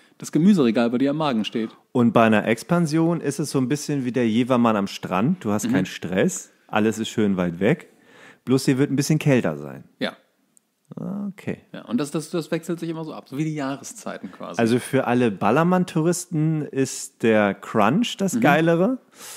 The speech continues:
Speaker 2: Und für alle, pf, weiß nicht, ähm,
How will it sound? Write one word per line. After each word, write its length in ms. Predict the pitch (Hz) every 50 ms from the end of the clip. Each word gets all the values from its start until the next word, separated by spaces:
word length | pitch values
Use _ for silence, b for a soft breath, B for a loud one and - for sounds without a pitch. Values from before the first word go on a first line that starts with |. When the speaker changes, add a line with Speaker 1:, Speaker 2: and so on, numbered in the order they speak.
| B B B B B B _ _
Speaker 2:
Und 360 | - 117 117 120 123 117 -
für 380 | - - - - 117 120 113 -
alle, 640 | 107 110 113 113 113 110 107 107 107 107 104 - -
pf, 320 | - - - - - - -
weiß 220 | 110 120 120 -
nicht, 300 | 123 110 98 - - 92 95
ähm, 560 | 107 104 98 98 98 95 95 95 92 90 90